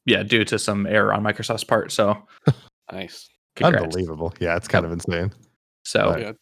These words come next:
Speaker 2: but
Speaker 3: due to
Speaker 2: yeah,
Speaker 3: an error on
Speaker 2: definitely.
Speaker 3: Microsoft's part, we can't play any games that Microsoft owns and as,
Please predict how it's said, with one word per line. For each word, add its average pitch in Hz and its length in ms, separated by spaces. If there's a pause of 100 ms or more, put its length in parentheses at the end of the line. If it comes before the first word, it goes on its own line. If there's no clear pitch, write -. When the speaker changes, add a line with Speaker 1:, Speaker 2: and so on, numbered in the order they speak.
(140)
Speaker 2:
but 104 60
Speaker 3:
due - 60
to 214 40
Speaker 2:
yeah, 175 60
Speaker 3:
an 147 60
error 147 220
on 127 60
Speaker 2:
definitely. 113 200
Speaker 3:
Microsoft's 107 460
part, 113 320
we 139 100
can't 135 320
play 123 280
any 120 180
games 117 400
that 107 80
Microsoft 113 520
owns 110 440
and 101 380
as, 107 340